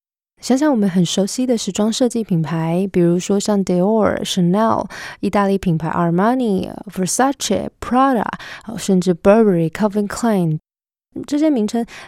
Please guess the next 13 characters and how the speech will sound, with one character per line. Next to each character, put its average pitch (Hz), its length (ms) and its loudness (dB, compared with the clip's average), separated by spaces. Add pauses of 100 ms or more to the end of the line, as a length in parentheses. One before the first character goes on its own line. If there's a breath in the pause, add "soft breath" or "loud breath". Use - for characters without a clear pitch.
(100)
你 190 140 2
有 196 100 4
发 175 180 0
现 185 160 0
什 160 80 -4
么 143 80 -6
共 165 160 0
同 165 200 0
点 170 120 -6 (100)
呢？ 185 180 -14 (1700)
答 151 120 -2
案 170 160 0
是， 175 260 -2